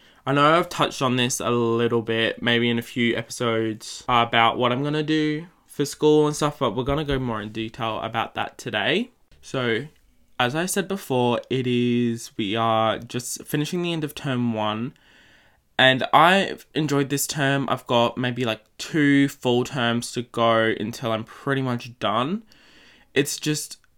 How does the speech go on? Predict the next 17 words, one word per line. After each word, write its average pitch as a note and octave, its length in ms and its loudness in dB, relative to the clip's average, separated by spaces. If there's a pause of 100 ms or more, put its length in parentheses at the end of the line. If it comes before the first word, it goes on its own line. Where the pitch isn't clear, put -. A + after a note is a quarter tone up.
(280)
the D3 180 0
hard D#3 240 4
thing F#3 160 0
about B2 460 4
doing B2 280 2
year A#2+ 100 0
twelve, A#2 460 0
it's - 240 -6
like, - 440 -8
you C3+ 220 -6
sort B2 260 -8
of C3+ 140 -8
lose B2 420 -2
motivation A2+ 1000 -8 (880)
about A#2 360 2
what A2+ 320 0
you're A2 200 -2